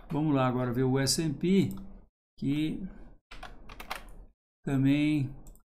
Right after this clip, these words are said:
hoje começou a, é, qualificar ainda mais essa acumulaçãozinha aqui como uma bande-, uma, um retângulo de baixa. Então, nós temos falado várias vezes que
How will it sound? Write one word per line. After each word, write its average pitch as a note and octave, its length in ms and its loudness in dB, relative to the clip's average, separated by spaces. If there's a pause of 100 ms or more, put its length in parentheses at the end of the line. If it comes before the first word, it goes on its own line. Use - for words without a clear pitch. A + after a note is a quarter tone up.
(320)
hoje C3+ 340 0
começou C#3 680 0 (460)
a, B2+ 500 0 (720)
é, A#2+ 920 -4 (640)
qualificar D#3 580 4
ainda D#3+ 340 6
mais C#3+ 680 4 (200)
essa E3+ 300 4
acumulaçãozinha B2+ 880 2
aqui C3+ 200 -4
como D3+ 320 -2
uma C3+ 320 0
bande-, B2 480 2
uma, B2+ 460 2
um A#2+ 80 0
retângulo C#3 440 2
de B2+ 120 2
baixa. - 400 -8 (640)
Então, E3+ 120 0
nós D#3+ 220 2
temos D#3+ 200 0
falado C#3 340 2
várias C3 420 4
vezes C#3+ 260 0
que - 220 -2